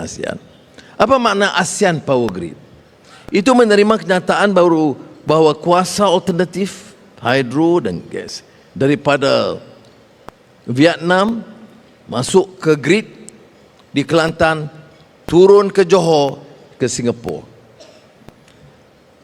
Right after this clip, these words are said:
Ada rancangan dari Sarawak dengan kekuatan hidro,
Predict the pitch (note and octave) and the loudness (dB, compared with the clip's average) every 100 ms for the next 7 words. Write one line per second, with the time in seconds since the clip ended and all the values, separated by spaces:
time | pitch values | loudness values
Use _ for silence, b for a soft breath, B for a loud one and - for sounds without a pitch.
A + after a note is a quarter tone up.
0 | _ D#3 F3+ F#3+ G3+ G#3+ G#3 G#3 G3+ G#3+ | _ 0 2 2 2 4 4 4 2 4
1 | A#3+ B3 E3 - - - - - C#3 C3 | 4 4 2 -4 -18 -20 -20 -8 -4 -2
2 | - - E3+ F3 - G3 G#3 A3 F#3+ D3 | -4 0 2 2 2 2 2 0 -4 -10
3 | - - - _ _ _ _ _ _ _ | -20 -20 -20 _ _ _ _ _ _ _
4 | _ _ _ _ _ _ _ _ _ _ | _ _ _ _ _ _ _ _ _ _
5 | _ _ _ _ - D3 D#3+ F3+ G3 F#3 | _ _ _ _ -4 -2 0 4 4 2